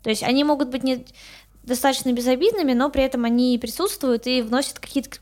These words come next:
коррективы в нашу жизнь повседневную, в том числе.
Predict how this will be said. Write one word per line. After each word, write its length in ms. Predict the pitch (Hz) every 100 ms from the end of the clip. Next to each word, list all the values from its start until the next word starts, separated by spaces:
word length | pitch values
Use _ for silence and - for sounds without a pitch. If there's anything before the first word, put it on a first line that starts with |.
| _
коррективы 500 | - 247 - 285 254
в 40 | 226
нашу 280 | 233 -
жизнь 440 | 208 220 214 196 190 - - _ _
повседневную, 760 | 202 - 214 214 208 202 190 196 _ _
в 80 | -
том 160 | 220
числе. 380 | - - 214